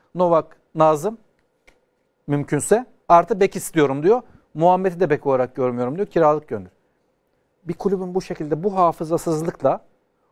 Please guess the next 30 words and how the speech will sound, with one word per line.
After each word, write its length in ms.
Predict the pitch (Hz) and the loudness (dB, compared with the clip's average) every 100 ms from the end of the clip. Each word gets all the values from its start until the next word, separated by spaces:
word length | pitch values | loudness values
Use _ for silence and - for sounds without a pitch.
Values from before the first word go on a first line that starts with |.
| - | -8
bu 160 | 139 127 | -6 -2
Alzheimer 640 | 127 139 135 175 180 139 | 0 0 2 -2 -2 -6
haliyle 600 | 113 120 113 110 113 196 - _ _ _ | 0 0 0 -4 -6 -6 -10 _ _ _
başarıya 400 | 123 139 160 160 | -2 0 -2 0
ulaşma 340 | 147 135 - 131 | 0 -2 -6 -10
şansı 380 | - 127 - | -8 -8 -4
yok. 220 | 151 - _ _ _ _ _ _ _ _ - | -6 -6 _ _ _ _ _ _ _ _ -6
Ali 160 | 127 | -6
Koç'un 300 | 139 160 - | -4 -8 -8
önce 300 | 143 170 170 | -6 -6 -2
yapması 420 | 156 151 - 156 180 | -2 -2 -4 -4 0
gereken 380 | 143 - 196 - _ _ | 0 0 -6 -8 _ _
Fenerbahçe'ye 600 | - 135 156 156 - 165 | -4 0 0 -2 -4 -4
bir 40 | 143 | -2
hafıza 460 | 127 139 143 147 | 0 0 0 -4
kartı 420 | - 127 107 107 _ | 0 -2 -4 -12 _
tanımlamak. 580 | 117 107 101 98 - _ _ _ - | -8 -8 -8 -10 -12 _ _ _ 2
Belki 280 | 143 143 160 | 2 2 -4
bir 60 | 143 | -10
sportif 540 | - - 139 - - | -8 -4 -4 -4 -4
direktör 260 | 131 117 135 | -4 0 0
olabilir. 360 | 120 110 - _ _ - | 0 -2 -8 _ _ 0
Gelen 280 | 135 143 147 | 2 2 -2
tek 220 | 151 - | -6 -4
direktör 300 | 151 - 143 | -4 -4 -4
diyecek 260 | 156 220 | -2 -4
ki, 80 | 156 | -2
"Bir 80 | 147 | 0
dakika. 280 | 139 - | 0 -2
Bir 40 | - | -18